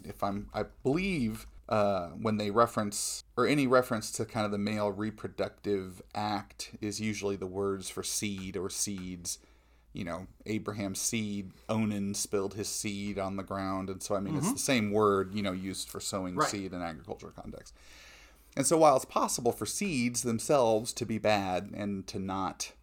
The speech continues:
Speaker 1: uh, germinate, I don't think they understood that. And so I think the assumption was that it was always the ground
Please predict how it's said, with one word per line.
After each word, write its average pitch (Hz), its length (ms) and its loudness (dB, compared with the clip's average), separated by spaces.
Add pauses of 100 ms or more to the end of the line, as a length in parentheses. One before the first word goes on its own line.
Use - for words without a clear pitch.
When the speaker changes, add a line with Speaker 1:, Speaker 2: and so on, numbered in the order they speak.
(180)
Speaker 1:
uh, 90 680 -6 (180)
germinate, 104 600 2 (420)
I 107 80 -2
don't 131 240 4
think - 300 -4
they 113 540 2 (280)
understood 120 800 0
that. 175 320 0
And 117 140 -4
so 120 140 4
I 107 40 6
think 120 180 -2
the 104 100 0
assumption 113 560 -2
was 98 340 -2
that 95 140 -6
it - 80 -2
was 101 100 -6
always 101 340 0
the 101 100 -4
ground 95 760 -2